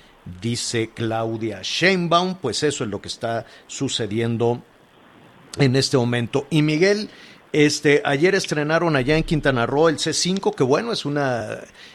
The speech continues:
herramienta, eh, que bien utilizada puede ser muy poderosa. Y el C cinco, para decirle a nuestros amigos, es un sistema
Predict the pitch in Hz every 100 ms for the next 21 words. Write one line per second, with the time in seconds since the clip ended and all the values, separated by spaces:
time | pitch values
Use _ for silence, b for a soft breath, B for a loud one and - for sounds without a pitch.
0 | - 123 117 117 123 139 135 147 127 120
1 | 95 b b _ 135 123 113 127 113 135
2 | 143 135 127 107 - 143 156 143 135 131
3 | 135 131 135 147 143 113 110 131 - 165
4 | - 135 135 190 - 185 - - 131 113
5 | 147 147 160 135 110 - 110 120 117 131
6 | 147 143 131 151 147 143 - 123 - 143
7 | 139 135 147